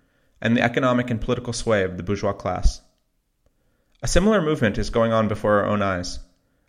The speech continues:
Modern bourgeois society, with its relations of production, of exchange, and of property, a society that has conjured up such gigantic means of production and of exchange, is like the sorcerer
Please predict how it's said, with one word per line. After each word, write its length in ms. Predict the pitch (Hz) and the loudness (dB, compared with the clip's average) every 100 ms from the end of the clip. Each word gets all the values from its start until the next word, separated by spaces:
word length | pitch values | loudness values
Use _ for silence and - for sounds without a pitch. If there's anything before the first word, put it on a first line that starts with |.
| _ | _
Modern 360 | 113 123 160 139 | 2 4 4 4
bourgeois 300 | 113 107 110 | 0 0 0
society, 580 | - 98 95 90 92 90 - _ - | -2 -4 -4 -4 -6 -12 -18 _ -8
with 140 | 117 | 0
its 200 | 156 156 | 0 2
relations 440 | 113 101 98 101 - | 0 2 0 -8 -8
of 60 | |
production, 540 | 104 95 - 104 101 104 | -4 -4 -4 -10 -10 -8
of 100 | 107 | -6
exchange, 560 | 107 - 101 101 104 - | -4 -4 -2 -2 -4 -4
and 140 | 104 | -6
of 120 | 101 | -4
property, 520 | - 98 95 104 113 - _ _ _ _ _ _ - | -2 -2 -2 -8 -10 -12 _ _ _ _ _ _ -6
a 40 | |
society 440 | 131 131 143 156 170 | -4 2 4 4 4
that 140 | 147 | 2
has 100 | 135 | 0
conjured 360 | - 135 139 123 | 0 0 2 0
up 160 | - | 2
such 260 | - 143 - | 2 2 0
gigantic 500 | 196 165 135 135 123 | -2 0 -2 -2 0
means 220 | 117 120 | 0 0
of 140 | 120 | -4
production 420 | - 110 107 104 107 | 0 0 -2 -6 -4
and 140 | 104 | -4
of 80 | 101 | -4
exchange, 560 | - - 113 95 - - _ _ _ _ _ | -6 -4 -4 -4 -10 -20 _ _ _ _ _
is 140 | 123 117 | -4 0
like 240 | 143 135 | 0 2
the 60 | 127 | 4
sorcerer 680 | - 135 131 - 92 95 | 6 6 6 4 2 -4